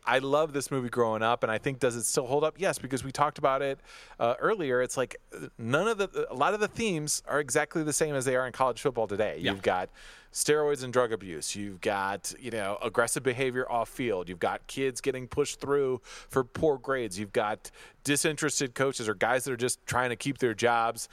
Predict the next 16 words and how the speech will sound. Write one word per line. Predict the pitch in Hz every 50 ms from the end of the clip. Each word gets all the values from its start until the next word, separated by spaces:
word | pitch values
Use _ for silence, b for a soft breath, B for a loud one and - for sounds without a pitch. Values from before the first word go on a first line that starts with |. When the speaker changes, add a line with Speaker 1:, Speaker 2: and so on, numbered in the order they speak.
| B B B B B B _
Speaker 1:
And | 131 123 117 117 117 117 117 117 117 113 113 113 113 113 113 113 110
the | 110 107 98 117
only | 160 214 214
thing | 170 185 190
that | 175 143
we | 131 127
really | 123 139 175 190 151
didn't | 127 120 117 113 98 - - _ _ -
get | - 123 123 117
in, | 117 120 123
oh, | 120 123
we | 120 113
got, | 120 113 120
you | 147 139
know, | 123 117 113 107 - B B B B B
does, | - 107 107 101